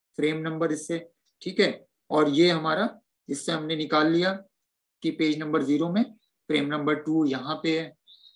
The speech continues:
ठीक है, क्योंकि table में यहाँ पे एफ़ टू का मतलब ये ज़ीरो, ये है, यही है यहाँ पे। तो हमें पता चल गया ये फ्रेम नंबर टू।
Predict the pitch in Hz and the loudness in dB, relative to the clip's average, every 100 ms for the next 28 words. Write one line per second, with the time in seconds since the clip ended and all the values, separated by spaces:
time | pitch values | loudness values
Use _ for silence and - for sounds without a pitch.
0 | _ _ - 185 180 202 160 147 170 156 | _ _ -16 -10 -6 -4 -4 -4 -4 -2
1 | 139 165 165 165 151 147 202 151 - - | -2 -2 -2 -2 -4 -4 -4 -2 -4 -6
2 | 180 175 160 165 160 156 156 135 135 131 | -8 -6 -4 -6 0 2 2 2 2 2
3 | 123 - _ _ _ _ _ _ _ _ | -2 -16 _ _ _ _ _ _ _ _
4 | 165 180 175 165 156 165 170 165 160 143 | -2 0 2 2 2 2 0 0 -2 -4
5 | 123 143 127 _ _ _ _ - 170 175 | -6 -8 -10 _ _ _ _ -8 -4 -2
6 | 180 175 175 170 175 165 170 156 156 170 | 0 0 0 2 2 2 2 2 2 0
7 | - _ _ _ _ _ 160 156 151 143 | -8 _ _ _ _ _ -6 -6 -6 -2
8 | 139 117 160 | -4 -2 -4